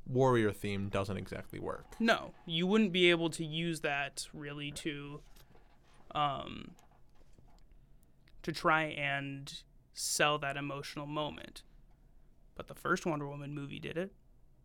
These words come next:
Speaker 2: The first Wonder Woman movie had one theme to pull pretty much its entire soundtrack from.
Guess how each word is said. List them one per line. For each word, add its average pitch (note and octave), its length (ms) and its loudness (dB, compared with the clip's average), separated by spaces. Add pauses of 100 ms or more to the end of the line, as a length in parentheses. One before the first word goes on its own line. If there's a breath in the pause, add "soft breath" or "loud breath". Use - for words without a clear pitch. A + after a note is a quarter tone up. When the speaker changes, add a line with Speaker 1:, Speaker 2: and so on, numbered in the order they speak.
(200)
Speaker 2:
The E3 80 2
first A3+ 260 6
Wonder E3 240 6
Woman D3+ 260 2
movie D3 300 -2
had D3 400 -4
one F#3 260 4
theme D3+ 600 -2
to D#3+ 140 0
pull D3 480 -4
pretty E3 180 0
much D#3 180 2
its D3+ 140 -8
entire D3+ 380 0
soundtrack - 520 -4
from. D#3+ 360 -6